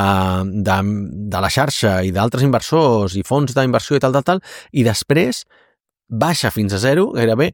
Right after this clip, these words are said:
i només amb dos o tres persones mantenen activament una certa conversa cada dos per tres, i sol ser la gent que tens com en, en un board o com a, com a advisor, i si no són aquests, ciao i gràcies,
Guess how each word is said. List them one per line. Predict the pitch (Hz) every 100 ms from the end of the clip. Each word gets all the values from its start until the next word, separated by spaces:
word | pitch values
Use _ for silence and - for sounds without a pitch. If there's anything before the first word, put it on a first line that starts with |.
| -
i | 135
només | 127 151 107
amb | -
dos | 107 135 170
o | 180
tres | 160
persones | - 139 170 165 - - _ _ _ _ -
mantenen | 117 113 107 123 156
activament | 151 - 156 139 143 156 110 120
una | 117
certa | - 143 139
conversa | - 127 131 147 101 85
cada | 90
dos | 98
per | 127 113
tres, | 185 170 - _ _ _ _ _ _ -
i | 123 - -
sol | 143 139
ser | - 151 98 78 _ _ _ _ _ -
la | 87
gent | 104 101
que | 104
tens | 104 92 -
com | 92
en, | 85
en | 85 95
un | 101 98
board | 127 120 92 -
o | 101 98
com | 90
a, | 87 85
com | 95
a | 95
advisor, | 135 156 202 - _ - - _ _
i | 107 -
si | 98
no | 90
són | 117 110
aquests, | 107 170 - - - _ _ _ _ _ _ 80 - _ _ _ _ -
ciao | 92 123 - 95
i | 87 82 80
gràcies, | 104 - - 78 -